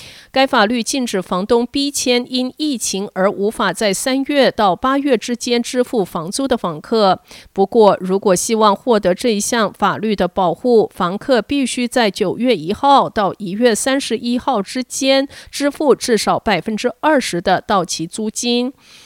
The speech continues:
就延长保护受covid nineteen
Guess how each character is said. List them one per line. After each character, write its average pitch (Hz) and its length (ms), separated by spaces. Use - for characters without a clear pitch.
就 311 200
延 240 180
长 254 240
保 196 240
护 254 340
受 208 300
covid 202 380
nineteen 208 560